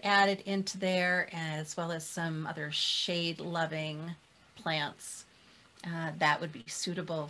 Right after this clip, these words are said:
for that space, and then also support pollinators. So remembering that things need to be watered, they need to be weeded, um, and ideally you're adding,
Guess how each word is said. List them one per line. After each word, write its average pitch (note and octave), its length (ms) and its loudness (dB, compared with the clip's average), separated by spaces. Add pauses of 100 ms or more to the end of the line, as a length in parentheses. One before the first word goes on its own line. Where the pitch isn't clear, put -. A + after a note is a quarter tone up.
for F3 180 -4
that D3+ 300 2
space, D3+ 560 -6
and D#3+ 160 -2
then D3+ 120 0
also D3+ 340 -4
support - 560 -6 (180)
pollinators. - 800 -6 (760)
So - 200 8
remembering B3+ 920 8
that F#3+ 480 6
things G#3 560 0
need F3 260 0
to - 300 -4
be D#3 520 -2 (220)
watered, G#3+ 680 10 (600)
they F3+ 220 2
need E3+ 220 -2
to - 320 -6
be D#3 480 -4 (560)
weeded, F#3 580 4 (540)
um, D#3+ 400 0
and F#3+ 120 4
ideally B3+ 580 6
you're G#3 520 4
adding, G#3 720 6